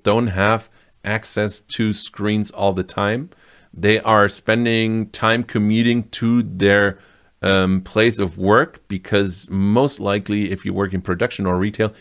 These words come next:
you can't do that from home. Um, so, you know, spending that time,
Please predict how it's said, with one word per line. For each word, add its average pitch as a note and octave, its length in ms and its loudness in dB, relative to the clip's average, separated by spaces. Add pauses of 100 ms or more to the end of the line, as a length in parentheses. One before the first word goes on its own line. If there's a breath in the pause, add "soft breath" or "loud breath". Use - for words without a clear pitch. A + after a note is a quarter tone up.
you F#2+ 100 -6
can't G2 320 -2
do F#2+ 140 -2
that E2+ 160 -2
from E2+ 180 -6
home. A2 300 -4 (520 soft breath)
Um, F#2 300 2 (160)
so, F#2+ 420 0 (200 soft breath)
you G2 120 -2
know, G2 220 0 (180)
spending C#3 540 0
that G2 160 0
time, F2 540 -4